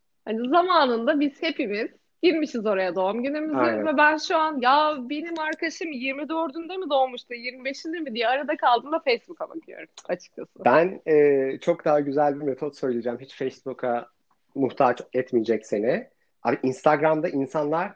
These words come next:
Speaker 2: kendilerinin doğum gününü kutlayanları anında storylerine koyuyorlar. Bu nasıl bir akım bunu anlayamadım
Speaker 1: <laughs>
Speaker 2: gerçekten. Ama ben sadece doğum günü takip etmek için o şeyi kullanıyorum yani.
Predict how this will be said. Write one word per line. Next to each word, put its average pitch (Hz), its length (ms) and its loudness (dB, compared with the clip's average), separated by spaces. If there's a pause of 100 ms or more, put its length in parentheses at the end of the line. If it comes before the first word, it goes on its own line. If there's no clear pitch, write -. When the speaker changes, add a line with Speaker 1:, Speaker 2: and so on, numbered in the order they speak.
(100)
Speaker 2:
kendilerinin 147 600 -2
doğum 151 240 2
gününü 156 240 -2
kutlayanları 135 880 0
anında 180 320 0
storylerine 135 600 -2
koyuyorlar. 117 520 -4
Bu 131 100 -2
nasıl 147 280 -2
bir 139 80 0
akım 139 240 -6
bunu 135 180 -2 (100)
anlayamadım 135 540 6 (120)
Speaker 1:
<laughs> - 100 -14
Speaker 2:
gerçekten. 135 680 2 (640)
Ama - 420 4 (120)
ben 160 240 0
sadece 175 480 -4
doğum 160 260 2
günü 165 160 -4
takip 139 300 -4
etmek 135 280 -10
için - 280 -16 (240)
o 135 180 -4
şeyi 120 220 -6
kullanıyorum 110 540 -8
yani. 107 300 -10